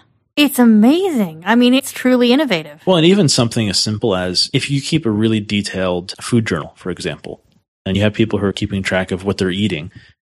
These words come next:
Speaker 2: and the health kit is monitoring their symptoms and their vitals and things, they may not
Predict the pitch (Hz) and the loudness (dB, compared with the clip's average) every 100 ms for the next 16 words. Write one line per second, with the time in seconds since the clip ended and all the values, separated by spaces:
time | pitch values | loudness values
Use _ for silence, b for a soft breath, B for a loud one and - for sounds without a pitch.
0 | _ _ 107 101 95 87 92 95 - 98 | _ _ 0 0 0 -2 -2 -2 -2 -2
1 | 90 104 92 92 95 92 87 87 85 80 | -2 -2 -2 -2 -4 -4 -4 -4 -6 -4
2 | - 98 92 90 90 87 82 80 92 92 | -4 -4 -4 -4 -4 -4 -6 -4 -2 0
3 | 87 87 82 87 82 - B B B B | -2 -4 -8 -10 -10 -12 B B B B
4 | 113 131 156 190 123 98 - | 0 2 4 4 4 0 -2